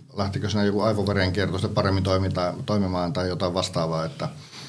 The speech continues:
että tuota, mutta vois näin ajatella, olematta nyt itse mikään asiantuntija, että,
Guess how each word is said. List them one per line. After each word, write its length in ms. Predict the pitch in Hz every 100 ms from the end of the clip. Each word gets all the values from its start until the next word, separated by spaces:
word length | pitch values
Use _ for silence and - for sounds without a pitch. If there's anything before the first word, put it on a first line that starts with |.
| - - - _ - - - -
että 260 | 101 - 92
tuota, 200 | 101 113
mutta 280 | 131 135
vois 280 | 127 104 101
näin 220 | 127 127 -
ajatella, 580 | 120 127 117 120 110 113
olematta 360 | 120 113 110 117
nyt 120 | 117
itse 300 | 113 101 104
mikään 280 | 107 101 95
asiantuntija, 640 | 104 101 92 95 90 95
että, 240 | 92 -